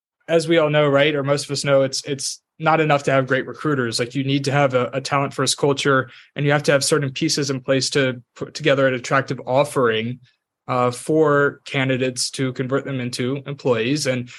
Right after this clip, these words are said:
you have to have an attractive offering for employees as well to ensure that they stay and they're happy and whatnot, uh,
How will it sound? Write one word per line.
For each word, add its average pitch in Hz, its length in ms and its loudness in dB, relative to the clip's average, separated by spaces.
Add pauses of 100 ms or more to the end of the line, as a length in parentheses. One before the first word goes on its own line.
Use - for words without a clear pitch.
(120)
you 151 80 2
have 135 100 2
to 156 80 2
have 139 140 4
an 135 60 0
attractive 135 420 0
offering 135 300 0
for 131 120 -4
employees 139 400 0
as 123 160 -6
well 196 280 4
to 143 220 0
ensure 139 280 0
that 127 160 0
they 127 100 0
stay 139 240 2
and 127 100 0
they're 123 120 2
happy 120 340 0
and 117 80 -6
whatnot, 117 440 -4 (280)
uh, 117 240 0